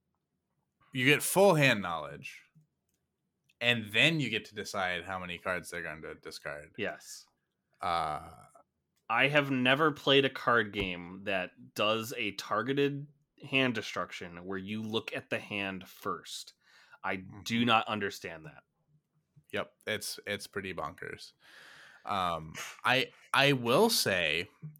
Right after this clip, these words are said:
Speaker 1: so this is, uh, purely theory crafting. I have not actually seen this actually played yet. I do think it's not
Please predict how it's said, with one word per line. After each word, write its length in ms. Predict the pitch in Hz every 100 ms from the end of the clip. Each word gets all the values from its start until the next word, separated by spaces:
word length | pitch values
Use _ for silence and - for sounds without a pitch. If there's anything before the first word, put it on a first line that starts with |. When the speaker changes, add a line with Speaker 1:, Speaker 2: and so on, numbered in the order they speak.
| -
Speaker 1:
so 140 | 113 147
this 120 | 160
is, 60 | 165
uh, 260 | 131 131 123 -
purely 220 | 180 196
theory 240 | 156 117 95
crafting. 300 | 90 95 92
I 40 |
have 120 | 98
not 140 | 113 120
actually 260 | 113 120
seen 220 | 110 110
this 460 | 101 98 - - - _ _ -
actually 380 | 95 - - 92
played 260 | - 82
yet. 240 | 85 80 - _ - - _ _ _ _ _ _ _ _ _ -
I 140 | 120
do 420 | 117 101 120 147 202
think 340 | 185 160 147
it's 280 | 107 101 -
not 400 | 98 101 101